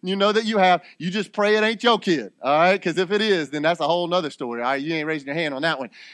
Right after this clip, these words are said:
But what happens in that moment when you encounter that kid? What's the default that you do when you're, when you're shopping at Walmart? You see that kid, you're like, "Uh-huh." You go the other way, and then you judge their parents, <laughs> right?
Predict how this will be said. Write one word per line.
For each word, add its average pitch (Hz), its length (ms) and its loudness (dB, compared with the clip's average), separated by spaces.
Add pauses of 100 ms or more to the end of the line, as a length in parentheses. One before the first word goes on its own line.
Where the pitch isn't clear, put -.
(180)
But 240 160 2
what 285 140 2
happens 285 460 2
in 285 240 0
that 285 180 2
moment 269 400 0 (180)
when 226 180 -2
you 285 140 0
encounter 254 460 -2
that 254 180 0
kid? 247 140 -4
What's 247 300 -2
the 277 120 -6
default 208 720 -2
that 185 140 -2
you 185 160 -6
do 202 240 -4
when 180 160 -4
you're, 175 200 -2
when 190 160 -4
you're 185 80 -4
shopping 196 340 -2
at 208 60 -4
Walmart? 208 360 0
You 196 100 -8
see 240 160 -8
that 220 160 -2
kid, 226 160 -4
you're 185 100 -2
like, 151 120 -2
"Uh-huh." 226 500 -2
You 226 140 -4
go 277 180 2
the 233 180 -4
other 320 300 2
way, 269 520 2 (960)
and 196 220 -2
then 359 220 2
you 254 120 0
judge 165 300 0
their 143 160 -2
parents, 123 560 -8
<laughs> - 40 -6
right? 277 540 4